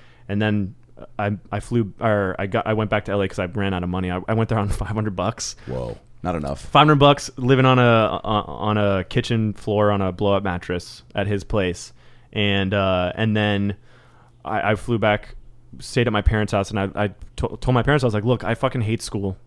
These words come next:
Speaker 1: Don't wanna go back to school. Let me live in the back house for a year and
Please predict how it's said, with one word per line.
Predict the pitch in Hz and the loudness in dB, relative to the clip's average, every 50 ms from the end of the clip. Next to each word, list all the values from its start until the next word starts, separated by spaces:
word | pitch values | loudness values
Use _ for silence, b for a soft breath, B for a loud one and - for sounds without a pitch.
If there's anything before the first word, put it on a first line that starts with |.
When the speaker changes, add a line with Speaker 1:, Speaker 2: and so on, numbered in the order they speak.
| - - - | -20 -8 -4
Speaker 1:
Don't | 107 104 | -2 0
wanna | 110 117 117 117 | 2 2 2 2
go | 120 107 | 2 4
back | 110 107 - | 2 2 0
to | - | -2
school. | - - - 101 92 92 92 98 - b b b b b b - | -10 -8 -6 -4 -2 -2 -4 -4 -8 b b b b b b -4
Let | 104 107 | -2 0
me | 120 120 | 0 0
live | 113 117 113 | 2 2 2
in | 120 | 2
the | 113 104 | 0 0
back | 90 98 92 101 - - | 0 0 0 0 0 0
house | 104 101 101 - | 0 0 0 -2
for | - - 110 101 | -4 -4 -2 -2
a | 95 | -2
year | 92 92 101 101 101 98 95 92 92 95 - - | -2 -4 -4 -4 -2 -2 -2 -2 -4 -6 -10 -8
and | 104 101 92 90 90 - | -8 -6 -6 -6 -8 -12